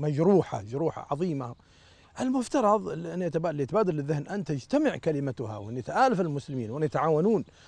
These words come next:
العلماء والساسة والعامة وكل في مجال يكون فيه. ما أرى ذاك القدر إلا البوادر التي تبذل هنا وهناك، ومنها ما شاء الله ما فعلته المملكة جزاها الله خير من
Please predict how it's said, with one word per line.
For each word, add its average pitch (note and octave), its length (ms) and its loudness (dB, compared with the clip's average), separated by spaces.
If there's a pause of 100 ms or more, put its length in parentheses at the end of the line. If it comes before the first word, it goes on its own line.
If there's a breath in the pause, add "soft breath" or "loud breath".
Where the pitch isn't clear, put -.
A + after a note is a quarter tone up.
(100 loud breath)
العلماء C3 560 0
والساسة C3+ 720 -2
والعامة C3 720 -2
وكل F#3+ 560 -2
في E3+ 140 -4
مجال D#3 360 0
يكون C#3+ 240 -6
فيه. F3 240 -4 (680 soft breath)
ما C4+ 140 4
أرى A3 480 2 (340)
ذاك F#3+ 280 4
القدر F#3+ 440 2 (520)
إلا B3+ 280 6
البوادر G#3 500 6
التي E3+ 280 0
تبذل D#3 340 -2
هنا D3 220 0
وهناك، C#3 300 -2
ومنها B3+ 240 0
ما G#3+ 140 2
شاء F3 160 -2
الله F3+ 160 2
ما D3+ 160 -2
فعلته C#3+ 340 -2
المملكة C3 380 -4
جزاها B2+ 160 -2
الله C3 100 -2
خير C3+ 220 -4
من C3+ 200 -2